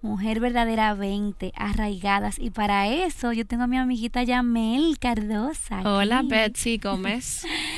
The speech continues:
Speaker 1: <laughs> Ay, ay, ay, no puedo creer, Yamel, que ya la conferencia esté a, a, a unos días. O sea, ya es la próxima semana. Y la verdad es que si no vas a estar en Monterrey,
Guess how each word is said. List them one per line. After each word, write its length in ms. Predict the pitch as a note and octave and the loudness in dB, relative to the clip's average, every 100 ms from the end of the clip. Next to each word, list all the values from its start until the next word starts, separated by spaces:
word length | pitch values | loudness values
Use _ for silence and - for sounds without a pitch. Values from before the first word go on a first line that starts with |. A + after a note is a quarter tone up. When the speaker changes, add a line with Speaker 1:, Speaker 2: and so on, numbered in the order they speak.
| E4 | -10
Speaker 1:
<laughs> 440 | D#4 C#4 - - - | -12 -14 -16 -18 -2
Ay, 400 | C#4 D4 D#4 D#4 | 4 6 6 6
ay, 180 | C4+ B3 | 6 6
ay, 240 | A3+ A3+ | 4 4
no 120 | B3+ | 0
puedo 240 | D#4 E4 D#4+ | 0 0 0
creer, 260 | B3 G#3+ | 0 0
Yamel, 380 | A3+ G#3+ G#3 G#3 | 0 0 -2 -2
que 80 | A3 | -2
ya 140 | G3+ | 0
la 100 | G#3+ | 0
conferencia 580 | A3 G#3 G3+ G3+ G3+ G3 | -2 -4 -4 -4 -4 -4
esté 300 | - B3 C#4+ | -4 -2 0
a, 100 | D#4 | 2
a, 180 | D4+ D#4 | 2 2
a 180 | - C#4+ | 2 2
unos 280 | D4+ D#4+ | 2 -2
días. 400 | B3+ E4+ A3 F#3 | -2 -2 -2 -6
O 80 | A3+ | -10
sea, 220 | - G#3+ | -6 -6
ya 340 | G3+ A3+ C4 D#4 | -2 2 4 2
es 240 | - B3 C4 | -2 -2 0
la 120 | A3+ | -2
próxima 600 | - B3 C#4 B3+ D#4 D4+ | -2 0 0 0 0 0
semana. 540 | C#4 B3 C4 E4 F4+ - - - - - | 0 2 2 2 0 -4 -14 -20 -20 -6
Y 420 | B3+ B3+ A#3+ A#3+ | -2 0 0 -2
la 200 | - A3+ | -2 0
verdad 320 | A3 G#3+ A3 A#3 | 0 2 2 2
es 200 | C4 - | -2 -4
que 420 | C4 B3 B3 A#3+ | -2 0 0 -2
si 300 | - C4 A#3+ | -4 -2 0
no 240 | B3 C#4+ | 2 4
vas 180 | F#4 F4 | 4 4
a 60 | D#4+ | 0
estar 320 | - B3+ B3+ | 2 4 4
en 120 | B3 | 2
Monterrey, 800 | A3+ A3 G#3+ F#3+ F#3+ F3+ G3+ | -2 -2 -4 -4 -2 -4 -4